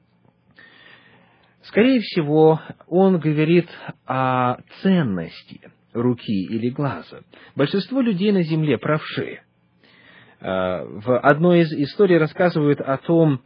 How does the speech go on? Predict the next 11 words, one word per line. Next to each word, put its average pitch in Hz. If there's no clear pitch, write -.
как 131
женщина 151
открыла 143
дверь 127
предателю, 139
врагу. 147
И 127
вследствие 180
этого 156
город 160
был 127